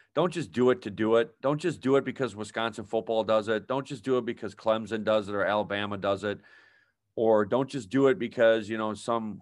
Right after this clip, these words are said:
wor-, you know, 'cause Usain Bolt does something. You know, your kids aren't those guys.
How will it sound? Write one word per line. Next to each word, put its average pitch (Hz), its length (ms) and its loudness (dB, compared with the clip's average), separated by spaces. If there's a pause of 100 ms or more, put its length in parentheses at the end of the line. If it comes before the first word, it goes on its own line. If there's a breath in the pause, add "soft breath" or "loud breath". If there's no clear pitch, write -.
(140)
wor-, 113 300 -4
you 117 100 -4
know, 110 100 -4
'cause 104 180 -10
Usain 117 400 -4
Bolt 113 360 4
does 113 200 -2
something. 110 520 -4 (380)
You 120 80 -10
know, 113 340 -6
your 165 160 0
kids 185 420 0
aren't 131 240 0
those 117 260 2
guys. 82 500 -4